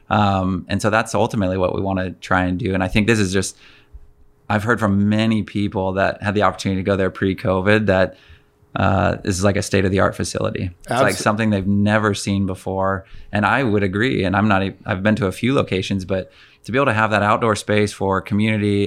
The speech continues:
Speaker 1: events, for the, you know, the, the downtown to get together, um, it's just a phenomenal space. And also, we've kinda done this over the last five years, is just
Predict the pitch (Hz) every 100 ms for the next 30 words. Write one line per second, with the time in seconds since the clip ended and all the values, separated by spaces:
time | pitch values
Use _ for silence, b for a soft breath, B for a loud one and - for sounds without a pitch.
0 | - - 107 127 120 - 101 95 95 92
1 | 92 - - 95 92 92 92 92 95 95
2 | 98 98 101 104 110 104 98 - 95 104
3 | 110 110 104 - B B B 101 101 98
4 | 104 - 110 92 - 95 98 104 104 98
5 | 95 95 - 98 98 95 - - 107 117
6 | 135 151 143 110 - B B B 110 107
7 | 110 101 104 98 98 104 101 98 101 95
8 | 104 117 95 98